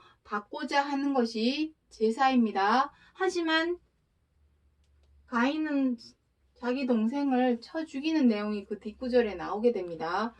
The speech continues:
쳐 죽이는 것에 대해서는 다음 시간에 살펴보기로 하고, 죄, 이것입니다. 이러한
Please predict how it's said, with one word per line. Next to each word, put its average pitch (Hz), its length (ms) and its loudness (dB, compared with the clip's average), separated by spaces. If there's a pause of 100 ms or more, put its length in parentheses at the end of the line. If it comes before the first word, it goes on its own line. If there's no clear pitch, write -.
쳐 330 220 -6
죽이는 285 400 -4
것에 226 240 0
대해서는 196 500 -6
다음 214 300 4
시간에 202 440 -2
살펴보기로 202 720 -6
하고, 220 600 0 (640)
죄, 196 420 -6 (300)
이것입니다. 185 720 -6
이러한 285 720 4